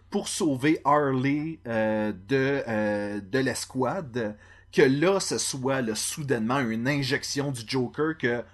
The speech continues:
holy crap, il arrive, puis on en a parlé tout le long du film, puis il est là, là, tu sais. Mais là, c'était comme,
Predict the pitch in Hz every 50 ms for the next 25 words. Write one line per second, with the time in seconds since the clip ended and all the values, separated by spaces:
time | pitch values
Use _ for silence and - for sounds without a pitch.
0 | _ _ _ _ _ - - - 180 190 185 165 127 110 107 - - - 175 165
1 | 160 160 151 - 139 143 139 139 - 135 151 170 175 175 160 - - - 160 156
2 | 156 160 160 160 156 - - - - - - - - 131 147 147 139 131 139 160
3 | 156 - 160 135 147 151 170 170 202 180 143 147 156 165 160 131 - - 180 185
4 | 175 139 151 196 185 175 170 165 165 170 156 147 143 131 117 113 117 117 - -
5 | - 160 160 170 156 127 143 143 143 - - 131 131 156 202 302 302 - - 175
6 | - - 160 156 156 165 170 175 170 165 165 156 143 131 120